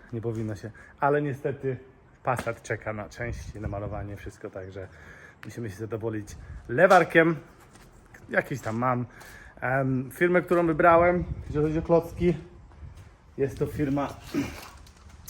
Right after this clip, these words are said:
wziąłem Techstara, polecili mi go w Intercarsie. Fajnie, bo ma i na zmianę sprężynki, i śrubki, i czujniczek, wiadomo, nie? Patrzcie w ogóle, jakie wielkie.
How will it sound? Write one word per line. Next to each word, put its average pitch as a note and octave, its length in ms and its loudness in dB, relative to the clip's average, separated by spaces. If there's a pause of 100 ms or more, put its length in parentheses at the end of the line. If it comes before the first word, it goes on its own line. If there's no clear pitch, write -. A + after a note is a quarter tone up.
(160)
wziąłem E3 200 4
Techstara, F3 440 8
polecili F3 440 4
mi E3 100 2
go D#3 80 0
w - 20 0
Intercarsie. E3 640 2 (340)
Fajnie, E3 420 4
bo D3+ 480 6 (440)
ma D3+ 420 4 (840)
i D#3 200 0
na F3 140 6
zmianę F3 260 4
sprężynki, F3 640 2 (1400)
i D#3 120 2
śrubki, E3 600 2 (2250)
i A#2+ 100 -4
czujniczek, B2 420 -2
wiadomo, G#2+ 380 -2
nie? - 100 -2 (360)
Patrzcie - 260 -2
w B2 40 -2
ogóle, C3 180 4
jakie C3 160 -4
wielkie. A2+ 360 -2